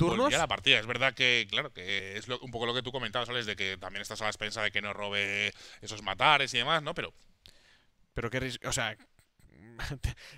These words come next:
Speaker 2: te-, hemos tenido los dos casos extremos. El de Dani Rey, el hombre que nunca se rinde.
Speaker 1: Sí, es verdad.
Speaker 2: Y el de Yaiza.
Speaker 1: Y el de Yaiza que es todo lo contrario,
Speaker 2: Que
Speaker 1: que
Speaker 2: la
Speaker 1: cuando
Speaker 2: primera se ha, ha dicho que
Speaker 1: A ver, a
Speaker 2: que
Speaker 1: la
Speaker 2: hasta
Speaker 1: primera. Eh, no, no la culpo porque realmente no sé cuántos esbirros le quedaban en el mazo a Yaiza. A lo mejor era, estamos hablando de un diez por ciento de
Speaker 2: que si
Speaker 1: posibilidades.
Speaker 2: hiciéramos,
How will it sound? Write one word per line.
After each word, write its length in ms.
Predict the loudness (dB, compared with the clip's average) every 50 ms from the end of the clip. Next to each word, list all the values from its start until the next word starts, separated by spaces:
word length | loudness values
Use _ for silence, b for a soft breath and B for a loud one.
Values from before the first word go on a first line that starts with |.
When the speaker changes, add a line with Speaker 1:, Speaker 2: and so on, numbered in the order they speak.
| B
Speaker 2:
te-, 100 | -10 -4 0
hemos 180 | 2 4 4
tenido 300 | 4 6 6 8 8 6 6
los 200 | 8 8 8 8
dos 100 | 8 4
casos 240 | 2 4 4 4 4
extremos. 440 | 4 4 2 0 0 0 0 -2 0 0
El 120 | -2 0
de 60 | 2
Dani 260 | 4 4 4 4 4 2
Rey, 260 | 4 4 2 4 4
el 80 | 6 4
hombre 200 | 6 6 4 4
que 120 | 4 6
nunca 260 | 4 4 4 4 4
se 100 | 6 6 6
rinde. 340 | 6 6 2 2 -2 -2 2
Speaker 1:
Sí, 280 | 4 6 6 6 4 4 4
es 80 | 4
verdad. 260 | 6 8 10 10 10 8
Speaker 2:
Y 60 | 6
el 100 | 4 6
de 120 | 6 6
Yaiza. 200 | 8 8 6 8 10
Speaker 1:
Y 40 | 8
el 120 | 8 8
de 100 | 8 4
Yaiza 240 | 6 6 4 4 4
que 60 | 2 2
es 60 | 2
todo 120 | 2 4
lo 80 | 4 4
contrario, 300 | 4 4 4 6 6 6
Speaker 2:
Que 80 | 6 6
Speaker 1:
que 40 | 6
Speaker 2:
la 60 | 6 6
Speaker 1:
cuando 80 | 6
Speaker 2:
primera 320 | 6 4 4 4 4 4 4
se 120 | 6 6
ha, 240 | 6 8 6 6 6
ha 20 | 4
dicho 200 | 2 4 2 4
que 100 | 6 8
Speaker 1:
A 60 | 8
ver, 100 | 10 10
a 40 | 10
Speaker 2:
que 20 |
Speaker 1:
la 40 | 8
Speaker 2:
hasta 80 | 8 6
Speaker 1:
primera. 400 | 6 8 8 8 8 8 4 2 2
Eh, 220 | 2 2 2 2 0
no, 100 | -4 -6
no 120 | -4 2 4
la 100 | 4 4
culpo 160 | 4 4 2
porque 240 | 4 6 6 6 4 4
realmente 400 | -2 0 0 0 0 0 -2 -2
no 80 | -2
sé 100 | -2 -2 -2
cuántos 200 | -2 -2 -2 -2
esbirros 300 | -2 0 0 0 0 4
le 100 | 4 4
quedaban 220 | 6 6 6 4 4
en 60 | 2
el 60 | -2
mazo 180 | -2 -2 0 0
a 40 | 2
Yaiza. 320 | 6 6 6 6 6 4 4
A 60 | 2 0
lo 80 | -2
mejor 260 | -4 -4 0 2 4
era, 120 | 4 4 4
estamos 260 | 2 2 0 -2 -2
hablando 240 | -2 -2 -2 -2 -2
de 60 | -4
un 80 | -2 0
diez 160 | 0 0 2
por 160 | 2 -4 0
ciento 220 | 0 -2 2 2
de 40 | 2
Speaker 2:
que 60 | 2
si 60 | 2 2
Speaker 1:
posibilidades. 240 | 6 8 8 8 8 6
Speaker 2:
hiciéramos, 160 | 4 0